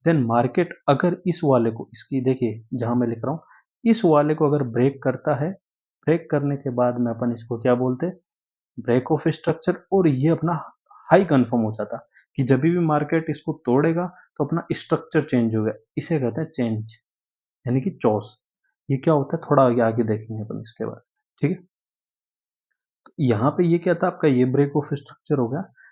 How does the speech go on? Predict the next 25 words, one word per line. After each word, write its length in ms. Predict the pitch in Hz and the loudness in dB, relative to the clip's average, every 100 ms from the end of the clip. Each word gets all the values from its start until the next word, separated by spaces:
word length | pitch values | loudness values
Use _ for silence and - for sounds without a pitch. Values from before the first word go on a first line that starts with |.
| _ - | _ -4
अब 100 | 185 | 0
market 500 | 165 143 147 190 180 | 2 2 0 0 0
यहाँ 240 | 165 143 | 0 -2
से 140 | 151 165 | 0 -2
आता 220 | 143 - | -2 -4
है, 300 | - _ 139 | -10 _ 0
then 160 | 156 165 - | 2 2 -2
आपके 280 | 139 139 170 | -4 -2 -4
इस 140 | 165 147 | -2 0
momentum 500 | 131 127 127 131 127 | 2 4 2 2 0
को 120 | 127 | 2
लेता 300 | 117 110 110 | -2 -2 -6
है, 100 | - - _ _ _ | -10 -10 _ _ _
ठीक 160 | - 123 | -4 -2
है। 200 | 160 - _ _ - _ _ | -2 -6 _ _ -20 _ _
इस 160 | 208 196 | -2 2
momentum 520 | 170 160 160 160 165 | 2 4 2 0 0
को 120 | 165 170 | 0 2
लेने 300 | 139 127 143 | 2 2 0
के 120 | 156 | 0
बाद 220 | 147 151 | 0 0
आपको 280 | 147 147 165 | -2 -4 -10
क्या 200 | 170 - 143 | -6 -2 0
करेगा 300 | 143 143 170 | 0 0 -2
market, 440 | 127 120 123 151 | -2 -4 -6 -10